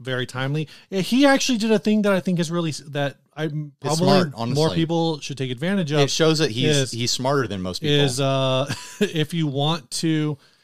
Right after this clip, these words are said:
Speaker 1: if you know, like, you're in a good position to support the show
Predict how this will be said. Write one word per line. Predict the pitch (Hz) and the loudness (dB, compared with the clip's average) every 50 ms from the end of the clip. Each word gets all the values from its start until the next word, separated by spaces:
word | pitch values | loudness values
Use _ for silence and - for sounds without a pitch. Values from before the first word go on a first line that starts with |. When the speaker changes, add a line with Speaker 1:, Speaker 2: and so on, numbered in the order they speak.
| _ _ | _ _
Speaker 1:
if | 165 170 | 0 4
you | 226 240 | 6 6
know, | 240 254 254 247 247 240 | 8 8 8 8 6 6
like, | 220 214 208 185 - - | 4 2 2 2 2 2
you're | 180 180 185 190 | 2 2 4 4
in | 185 | 4
a | 175 151 | 2 0
good | - - 156 156 160 156 151 151 143 - | 0 0 0 2 4 2 2 0 -4 -6
position | - - 135 120 131 135 - - 139 123 | -6 -4 -4 -2 -2 -2 -2 -4 -6 -6
to | 104 123 | -6 -8
support | 113 - 127 - - 135 135 - | -8 -8 -10 -6 -6 -6 -4 -4
the | - 123 | -6 -8
show | - - 120 110 107 107 104 | -6 -6 -6 -6 -6 -6 -8